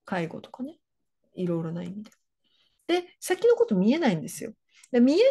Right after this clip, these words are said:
ない状態で今できる一番いいことを早い段階で手に入れてしまうっていうことは、やっぱりそれを詰めていく必要があるので、知恵と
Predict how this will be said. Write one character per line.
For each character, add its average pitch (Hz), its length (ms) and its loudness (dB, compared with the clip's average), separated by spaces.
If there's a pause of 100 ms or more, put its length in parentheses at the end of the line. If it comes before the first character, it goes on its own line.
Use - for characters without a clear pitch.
(140)
な 359 60 0
い 247 40 0
状 214 200 0
態 214 260 -2
で 233 320 2 (260)
今 330 220 0
で 190 140 -4
き 233 160 -4
る 208 360 -2 (160)
一 214 200 -6
番 285 220 0
い 294 60 -4
い 247 40 -8
こ 180 140 -4
と 165 120 0
を 147 40 0
早 262 320 -2
い 339 100 2
段 180 220 2
階 165 160 -6
で 160 100 -10
手 220 140 -4
に 185 120 -2
入 160 120 -6
れ 165 40 -12
て - 80 -14
し 175 140 -8
ま 190 100 -2
う 240 40 0
っ - 40 -4
て - 140 -8
い 175 40 -2
う 170 40 -4
こ 156 80 -6
と 165 120 -8
は、 190 240 2 (240)
や 247 100 2
っ - 20 -14
ぱ 240 120 2
り 175 80 0
そ 196 140 -8
れ 196 60 -6
を 190 40 -6
詰 285 200 -6
め 254 80 2
て 143 100 -6
い 110 100 -10
く - 260 -10 (200)
必 - 200 -10
要 175 140 0
が 165 300 -2
あ 185 80 -4
る 170 140 -6
の 139 80 -14
で、 180 380 -4 (600)
知 247 200 0
恵 277 100 4
と 185 480 0